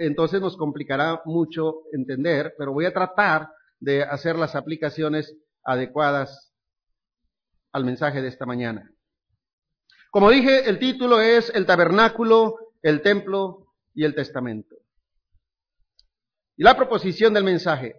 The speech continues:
porque el tabernáculo antiguo apunta a Jesucristo, mayor que el templo y autor de una mejor herencia, es decir, Jesucristo es mayor que el templo y autor de una mejor herencia,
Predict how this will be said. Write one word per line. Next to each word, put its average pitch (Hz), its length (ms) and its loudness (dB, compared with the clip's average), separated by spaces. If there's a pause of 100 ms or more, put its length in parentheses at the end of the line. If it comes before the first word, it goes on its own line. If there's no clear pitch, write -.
(360)
porque 180 220 4
el 190 100 2
tabernáculo 254 640 6
antiguo 196 720 0
apunta 220 420 0
a 196 40 2
Jesucristo, 202 720 -4 (1160)
mayor 185 480 4
que 208 80 2
el 185 140 0
templo 208 380 4
y 165 60 6
autor 175 340 2
de 185 80 2
una 185 160 2
mejor 165 240 0
herencia, 170 640 0 (380)
es - 160 -12
decir, 135 220 -4
Jesucristo 151 640 0
es 160 300 0
mayor 143 400 4
que 240 80 4
el 233 100 4
templo 196 480 4 (240)
y 143 80 4
autor 143 320 6
de 196 60 0
una 208 120 2
mejor 190 240 2
herencia, 165 520 0